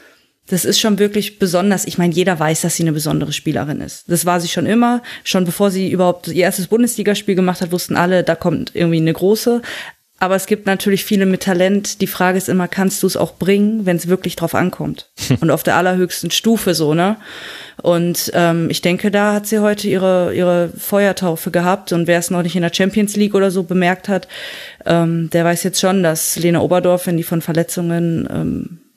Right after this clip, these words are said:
Speaker 1: verschont bleibt, mit Sicherheit eine dreizelli-, dreistellige Anzahl Länderspiele schaffen wird.
Speaker 2: Ja, die berühmte Frage, „Can you do it on a rainy night in Brentford?“,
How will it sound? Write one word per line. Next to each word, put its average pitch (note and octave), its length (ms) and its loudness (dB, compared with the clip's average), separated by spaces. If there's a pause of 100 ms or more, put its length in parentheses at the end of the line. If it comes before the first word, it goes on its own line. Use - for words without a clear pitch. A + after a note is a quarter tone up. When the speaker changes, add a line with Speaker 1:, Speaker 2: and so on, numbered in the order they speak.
(120)
Speaker 1:
verschont F#3 480 0
bleibt, F3 560 0
mit F3 380 0
Sicherheit F3+ 340 2
eine F3+ 120 0
dreizelli-, F#3 600 0 (100)
dreistellige F#3 600 0
Anzahl F#3 300 2
Länderspiele F#3 500 0
schaffen D#3 320 -2
wird. D#3 200 -2 (1500)
Speaker 2:
Ja, G#2+ 160 -8 (120)
die A#2+ 80 -2
berühmte C#3+ 380 2
Frage, A2 380 0
„Can B2+ 200 0
you B2 80 0
do C3+ 180 -2
it - 80 -2
on B2+ 140 -2
a A#2 200 2
rainy C3+ 360 2
night A#2+ 340 2
in A#2+ 140 -2
Brentford?“, G#2+ 560 0